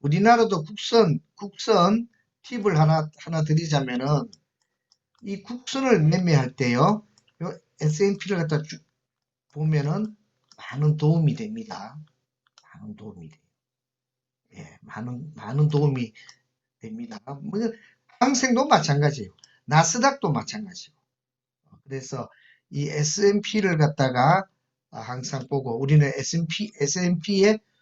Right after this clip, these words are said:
수급을 가지고 있으니까 아주 이런 걸 갖다가 확인을 해내는 거예요. 그러면 더, 더욱더 안전하게 매매할 수가 있다.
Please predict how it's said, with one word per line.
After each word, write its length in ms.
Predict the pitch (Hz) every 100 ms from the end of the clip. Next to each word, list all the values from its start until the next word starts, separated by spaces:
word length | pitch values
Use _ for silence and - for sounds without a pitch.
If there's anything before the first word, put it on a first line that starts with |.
| _
수급을 500 | _ - 208 185 156
가지고 340 | 156 - 147 131
있으니까 640 | - 127 113 - 107 - _ _ _ - -
아주 280 | 123 156 151
이런 240 | 151 156
걸 140 | 143 117
갖다가 640 | 123 120 117 120 143 151 - _ _ - -
확인을 380 | 135 123 131 117
해내는 400 | 113 110 98 98
거예요. 260 | - 156 - _ _ _ _ _ _
그러면 240 | 127 123 - _ _ _
더, 400 | 135 160 - - _
더욱더 760 | - 156 202 156 - 180 220 214 _ _ _ -
안전하게 640 | 131 123 147 151 151 131
매매할 420 | 120 117 110 104
수가 300 | - - 90
있다. 120 | 90